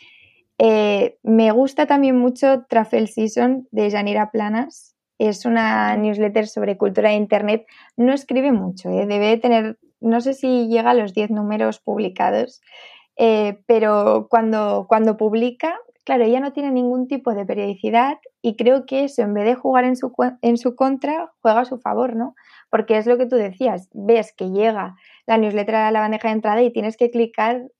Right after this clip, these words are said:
a ver, ha vuelto, a ver de qué habla, ¿no? Y, y habla de cosas muy interesantes. Ella está muy especializada en, en tema de cultura de Internet,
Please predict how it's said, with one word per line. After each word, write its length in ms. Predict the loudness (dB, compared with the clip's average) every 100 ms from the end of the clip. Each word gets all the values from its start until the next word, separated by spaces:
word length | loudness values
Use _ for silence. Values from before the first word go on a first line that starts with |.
| _
a 140 | -6 -2
ver, 280 | 2 4
ha 60 | 4
vuelto, 540 | 4 4 2 0 -2
a 120 | -2 0
ver 180 | 0
de 160 | 0 -2
qué 100 | -2
habla, 460 | -2 0 -2 -2 -2
¿no? 220 | -4 -8 _ -20 -20 _
Y, 320 | 0 2 2 2 -2 -6 -8 -10 0
y 140 | 2
habla 180 | 4 2
de 100 | 0
cosas 220 | -2 -2
muy 120 | -2
interesantes. 680 | -2 -4 -6 -4 -2 -2 -4
Ella 360 | -2 0 2 0
está 180 | 0 0
muy 160 | 0
especializada 800 | 0 -2 -2 0 0 2 2 2 -4
en, 220 | -8 -12
en 200 | -12 -8
tema 240 | -4 -4 -4
de 100 | -4
cultura 380 | -6 -4 -6
de 60 | -6
Internet, 840 | -8 -8 -6 0 0 2 0 -2